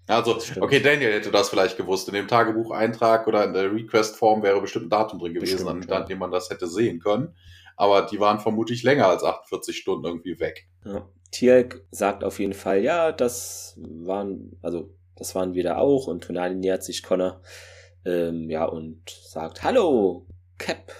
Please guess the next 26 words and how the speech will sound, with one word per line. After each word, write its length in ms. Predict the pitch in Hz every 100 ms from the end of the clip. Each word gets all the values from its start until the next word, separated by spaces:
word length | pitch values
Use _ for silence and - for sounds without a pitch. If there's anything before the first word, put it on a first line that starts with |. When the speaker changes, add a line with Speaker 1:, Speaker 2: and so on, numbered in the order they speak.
| - -
Speaker 2:
Immer 160 | 202
noch 260 | 190 147 -
lächelnd, 720 | 123 131 123 117 98 - - _ - 80
äh, 200 | 85 90 -
hoffe 220 | 92 95
ich, 320 | 87 - - _
immer 220 | 113 110
noch 280 | 98 98 -
gut 160 | - -
drauf, 200 | 98 95
so. 240 | 87 85 - - - - -
Und 320 | 98 95 87 - -
gibt 240 | 113 -
Connor 280 | - 107 110
einen 200 | 98 98
kleinen 300 | - 143 147
Schlag 360 | - 113 113 -
so 120 | 98
auf 140 | 92
den 380 | 95 90 87 87 _ _
Arm, 520 | - 107 120 110 - - _
kumpelhaft, 920 | - 196 220 175 165 139 127 - -
fast, 420 | - - 110 - - -
ja, 240 | 95 101 104
vertraut. 440 | - - 104 -
Und 340 | 90 90 -